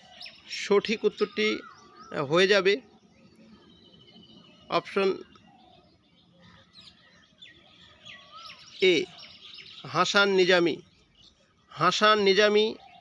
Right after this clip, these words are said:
এই কথা, আহ, বলেছিলেন। আমরা জানি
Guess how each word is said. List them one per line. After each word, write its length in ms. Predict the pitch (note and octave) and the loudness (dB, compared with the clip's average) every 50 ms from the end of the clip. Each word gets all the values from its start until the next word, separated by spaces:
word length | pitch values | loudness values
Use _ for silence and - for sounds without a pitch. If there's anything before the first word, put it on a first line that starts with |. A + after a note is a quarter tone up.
| _ _ - | _ _ -6
এই 140 | - E3+ F3+ F3 | -2 -2 0 2
কথা, 440 | F#3+ F#3+ F#3+ G3 F#3+ G3 F#3+ - - A3 - - - | 2 0 2 4 4 4 4 2 -2 -10 -16 -8 -2
আহ, 180 | - E3 E3 | 0 2 2
বলেছিলেন। 580 | D#3 C#3+ D#3+ F#3 G#3 F#3+ - F#3+ F3 F#3 G#3 D4 - - - _ _ _ _ _ _ - - - | 2 2 0 0 0 2 0 0 0 0 -2 -4 -12 -18 -20 _ _ _ _ _ _ -20 -10 -4
আমরা 260 | - D#3+ E3 F3+ F#3+ E3+ | -2 0 2 2 2 2
জানি 400 | D#3 F3+ F3+ F3+ G3 G3+ G#3 | 2 2 2 4 2 0 -2